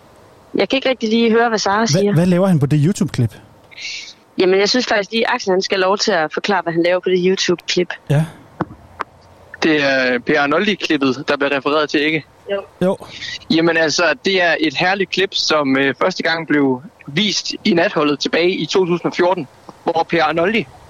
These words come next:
Speaker 3: <coughs> undskyld, det var lige en hoster, hvor han står og stolt fremviser et billede med fire firkanter på. En af dem er rød, en af dem er blå,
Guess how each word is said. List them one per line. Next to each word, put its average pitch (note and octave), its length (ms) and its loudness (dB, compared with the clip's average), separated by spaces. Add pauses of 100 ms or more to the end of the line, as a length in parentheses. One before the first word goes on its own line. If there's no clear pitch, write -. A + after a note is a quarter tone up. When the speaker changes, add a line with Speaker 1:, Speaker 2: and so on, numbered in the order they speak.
(600)
Speaker 3:
<coughs> - 1000 -4
undskyld, D#3+ 280 0
det D3+ 80 0
var D3+ 60 2
lige D3 100 2
en C#3 60 0
hoster, D3+ 280 0 (840)
hvor D3+ 140 2
han F3+ 140 -2
står G3 360 0
og D3+ 360 2
stolt G#3 420 0
fremviser F3+ 400 0
et C#3 60 -4
billede F#3 300 0 (380)
med D#3 280 4
fire A#3 400 0
firkanter G#3 480 -2
på. F3 240 0 (120)
En A3 180 2
af D#3+ 120 0
dem D3+ 80 -4
er C#3+ 40 2
rød, F3+ 260 2 (260)
en E3+ 180 4
af D3+ 60 2
dem D3+ 100 0
er D3 40 0
blå, F3+ 280 2